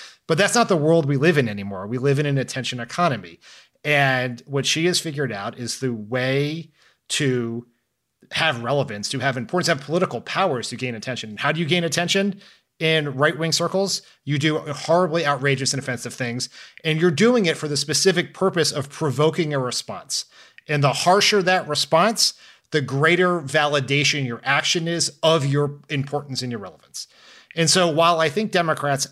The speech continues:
absolutely should kick her off her committees, we should do that knowing, I think, knowing full well that it's not a deterrence. It's gonna mean that more Republicans do what she did,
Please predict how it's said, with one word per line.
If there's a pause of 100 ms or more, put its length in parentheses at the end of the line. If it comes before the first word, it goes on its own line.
absolutely
should
kick
her
off
her
committees, (760)
we
should (380)
do
that
knowing, (460)
I
think,
knowing
full
well
that
it's
not
a
deterrence.
It's
gonna
mean
that
more
Republicans
do (360)
what
she
did,